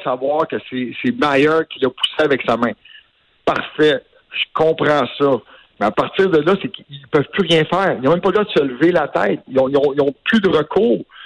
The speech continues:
C'est juste de dire, ben, parfait. Puis t'as vu la réaction des gars de San Jose. Tout de suite dans le vestiaire. Hey, Joe Pavelski, le capitaine, était déshabillé dans le vestiaire pendant que les gars de Saint-Louis restaient sur le banc, eux.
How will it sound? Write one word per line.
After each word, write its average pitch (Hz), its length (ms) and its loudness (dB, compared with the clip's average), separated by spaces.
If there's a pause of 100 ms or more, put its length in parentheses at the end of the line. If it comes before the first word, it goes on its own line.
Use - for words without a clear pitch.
(140)
C'est 120 60 -6
juste 190 180 2
de 156 220 2
dire, 175 100 2
ben, 147 160 2
parfait. 185 500 -2 (240)
Puis - 140 -12
t'as 165 120 4
vu 208 140 -4
la 202 120 2
réaction 143 840 0 (280)
des 117 120 4
gars 156 200 2
de 131 100 2 (100)
San 139 140 2
Jose. 127 480 2 (380)
Tout 220 140 2
de - 20 2
suite 214 260 2 (140)
dans 151 80 2
le 139 100 -2
vestiaire. 151 580 0 (200)
Hey, 156 260 2
Joe 226 240 2
Pavelski, 151 540 0
le - 100 -20
capitaine, 165 480 -2
était 131 240 -2
déshabillé 165 500 0
dans 165 120 2
le 131 100 -2
vestiaire 190 400 0
pendant 151 320 0
que 196 160 -4
les - 120 -2
gars 185 120 2
de 190 160 -6
Saint-Louis 151 480 2
restaient 139 420 0
sur 151 140 0
le 135 160 2
banc, 139 320 0
eux. 104 160 -6